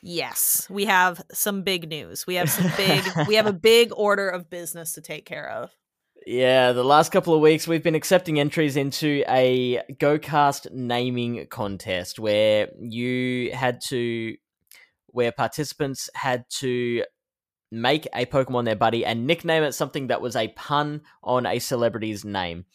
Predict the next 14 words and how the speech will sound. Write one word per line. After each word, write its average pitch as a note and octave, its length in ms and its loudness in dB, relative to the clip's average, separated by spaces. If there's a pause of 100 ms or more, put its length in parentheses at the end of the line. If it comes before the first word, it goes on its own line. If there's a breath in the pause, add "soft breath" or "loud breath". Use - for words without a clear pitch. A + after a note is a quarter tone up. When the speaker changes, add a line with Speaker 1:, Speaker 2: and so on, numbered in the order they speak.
(260 soft breath)
Speaker 2:
And G2+ 640 -4
we A2 420 -6
mentioned C3+ 440 -6
a G2 160 -2
whole A#2+ 420 0
bunch G2+ 560 -6 (280)
last G2+ 520 0 (140)
week F#2 400 -10 (520)
and F#2+ 320 -6 (160)
that F#2+ 160 -4
we G#2 120 -6
just G2 240 -10
absolutely G2+ 540 -4
loved, D3 500 6